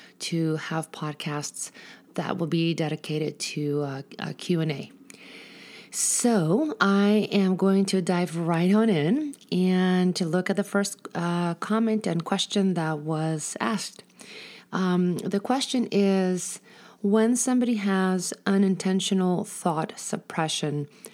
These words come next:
how do you have acceptance around that?" So unintentional thought suppression,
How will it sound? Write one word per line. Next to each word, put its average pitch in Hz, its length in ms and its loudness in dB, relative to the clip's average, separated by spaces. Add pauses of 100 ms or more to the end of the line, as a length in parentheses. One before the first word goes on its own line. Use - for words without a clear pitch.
(320)
how 247 500 -2
do 220 160 -2
you 190 500 4
have 170 260 -2
acceptance - 600 -6
around 143 280 -8
that?" - 280 -12 (840)
So 202 400 2 (500)
unintentional 220 840 2
thought 180 420 -2
suppression, 147 840 -6